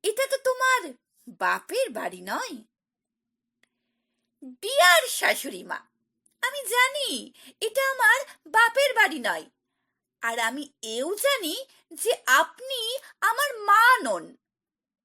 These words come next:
মা নন বলেই আপনি আমার কোনো শখ আহ্লাদের দাম দেননি, আমার ছোট খাটো ভুল দেখলেই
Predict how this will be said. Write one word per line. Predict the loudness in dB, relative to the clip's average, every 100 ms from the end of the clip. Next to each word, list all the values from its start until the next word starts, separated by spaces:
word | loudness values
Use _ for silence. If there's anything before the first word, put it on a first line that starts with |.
| _ -20
মা | -16 -10 -10 -10
নন | -10 -10 -12
বলেই | -6 -4 0 0 0 -8 -20 -20 _ _
আপনি | 2 2 -10 -8 2
আমার | 4 4 -2
কোনো | -2 -6 -4 -2
শখ | -6 0 4 4 4
আহ্লাদের | 0 0 -4 0 -2 -2
দাম | 6 6 6
দেননি, | -2 -4 -4 -16 -20 -20 _ _ -8 0
আমার | 2 2 -2
ছোট | -4 0 2 6 6 4
খাটো | 2 0 0 -4 -4
ভুল | -8 -8 -4
দেখলেই | -4 -4 -4 -6